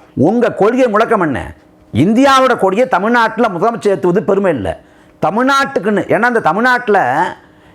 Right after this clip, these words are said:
இந்த இந்தியாங்கிற, அ, இந்த நிலப்பரப்பு கீழே, இந்த கட்டுப்பாடு கீழே வர்றதுக்கு முன்னாடி சேர, சோழ, பாண்டிய மன்னர்கள் வந்து தனி கொடி வச்சிருந்தாங்க.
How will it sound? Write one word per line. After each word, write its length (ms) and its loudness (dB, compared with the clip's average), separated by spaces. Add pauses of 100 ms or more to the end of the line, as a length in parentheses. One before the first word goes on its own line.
இந்த 200 2
இந்தியாங்கிற, 520 0
அ, 460 2 (160)
இந்த 160 2
நிலப்பரப்பு 580 0
கீழே, 260 2 (520)
இந்த 140 2
கட்டுப்பாடு 560 0
கீழே 140 0
வர்றதுக்கு 440 -2
முன்னாடி 280 0
சேர, 420 0
சோழ, 280 0
பாண்டிய 440 0
மன்னர்கள் 320 0
வந்து 300 -2 (220)
தனி 300 -2
கொடி 220 -2
வச்சிருந்தாங்க. 520 -4